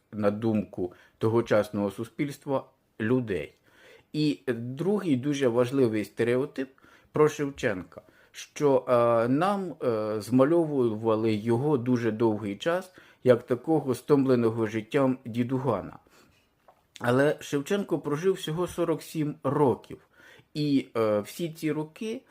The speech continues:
е, дійсно були плідними в його житті,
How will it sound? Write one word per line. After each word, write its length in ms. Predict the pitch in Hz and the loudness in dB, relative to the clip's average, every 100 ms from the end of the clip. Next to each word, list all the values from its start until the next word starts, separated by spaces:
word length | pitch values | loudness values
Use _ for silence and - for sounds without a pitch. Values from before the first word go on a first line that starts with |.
| - - _ 135 | -20 -20 _ 0
е, 220 | 120 107 104 | 2 2 0
дійсно 460 | 110 170 185 160 | -4 -8 -6 -2
були 500 | 117 110 131 156 151 - - | -2 -2 -2 0 -2 -6 2
плідними 640 | 143 165 139 135 117 110 | 4 4 2 2 2 0
в 60 | |
його 300 | 104 107 135 | -2 -4 -2
житті, 520 | 131 131 127 - 104 | -4 -6 -12 -8 -8